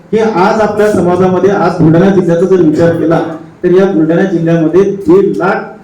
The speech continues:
विधवा महिला, विधवा घटस्फोटित महिला आहेत, दीड लाख.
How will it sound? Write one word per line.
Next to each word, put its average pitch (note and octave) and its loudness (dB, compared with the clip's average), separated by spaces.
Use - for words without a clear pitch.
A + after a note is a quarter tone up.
विधवा E3+ 2
महिला, D3 0
विधवा D3 -2
घटस्फोटित D3 -2
महिला C3 -6
आहेत, B2+ -6
दीड F#3 2
लाख. - -8